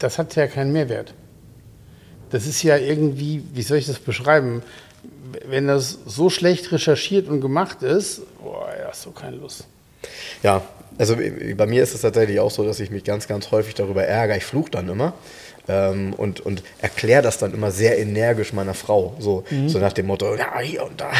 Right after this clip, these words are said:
Speaker 2: <laughs> Weil, ja klar, das weiß man besser, aber das ist halt echt schade, weil normalerweise,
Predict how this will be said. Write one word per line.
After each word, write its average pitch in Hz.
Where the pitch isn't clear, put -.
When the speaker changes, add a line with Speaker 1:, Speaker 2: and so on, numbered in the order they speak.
Speaker 2:
<laughs> -
Weil, 90
ja 87
klar, 90
das -
weiß 120
man 104
besser, 120
aber 104
das 117
ist 131
halt 117
echt -
schade, 127
weil 98
normalerweise, 107